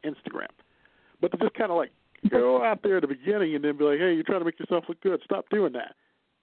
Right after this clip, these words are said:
I was like, there's a lot of times where I tell people, you know, things would be a lot more better and you don't put your laundry out there if you just kind of, like, go one-on-one. I'm pretty sure she's got his phone number or whoever his assistant is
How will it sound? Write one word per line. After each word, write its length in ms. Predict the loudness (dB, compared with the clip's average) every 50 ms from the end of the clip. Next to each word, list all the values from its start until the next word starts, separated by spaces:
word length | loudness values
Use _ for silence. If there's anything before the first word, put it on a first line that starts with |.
| _ _ _
I 60 | -2 0
was 100 | 0 0
like, 120 | -2 -4 _ _ _ _ _ _ _ _ _ _ -16 -10 -8 -8 -6 -4
there's 200 | -2 -2 0 0
a 40 |
lot 240 | 0 0 0 0 0
of 80 | -2 -2
times 300 | -2 0 0 0 -2 -2
where 100 | -4 -6
I 40 | -4 -4
tell 140 | -2 -2 -2
people, 380 | -2 -4 -6 -6 -6 -8 -8 _ _ _ _ _ _ -2
you 80 | 0
know, 280 | 0 2 2 0 -2 -4 _ _ _ _ _ _ _ _ _
things 220 | -2 -2 -2 -2 -2 -4
would 140 | -4 -4 -6
be 180 | -4 -4 -2
a 60 | -2 -2
lot 280 | -2 -4 -4 -6 -6 -6 -4
more 160 | -2 -2 -2
better 360 | -2 -4 -4 -2 -2 -4 -6 -8 _ _ _ _ _ _ _ -16
and 100 | -14 -14 -8
you 60 | -4
don't 200 | -2 -2 -2 -4 _ -4
put 160 | -4 -4 -4 -8
your 240 | -8 -4 -2 -2 0
laundry 460 | 0 -2 -2 -2 -2 -2 -4 -2 -2
out 160 | -2 -4 -4 -4
there 280 | -6 -6 -6 -6 -8 -10 _ -8
if 280 | -4 -2 0 0 0
you 80 | -2 -6 -8
just 220 | -6 -6 -6 -6 -8
kind 220 | -8 -6 -6 -6 -8
of, 80 | -10
like, 240 | -10 -12 -12 -12 _
go 120 | 0 0 0
one-on-one. 760 | 0 0 -2 -4 -2 -2 -2 -4 -4 -6 -8 -10 -10 -10 -10 _ _ _ _ _ _ -20
I'm 60 | -20 -10 _ -2
pretty 160 | 0 0 0
sure 160 | 0 0 -2 -2 -4
she's 100 | -4 -4
got 140 | -2 -2 0
his 100 | -2 -2 -2
phone 220 | -4 -4 -4 -6
number 200 | -10 -14 -14 -18 -20 _ _ _ _ _ _ _ _ -10
or 320 | -4 0 2 2 4 4
whoever 380 | 4 4 4 4 4 4 2 2
his 100 | 2 0
assistant 460 | -4 -6 -4 -4 -4 -2 -4 -6 -4
is 220 | -2 -2 -2 -2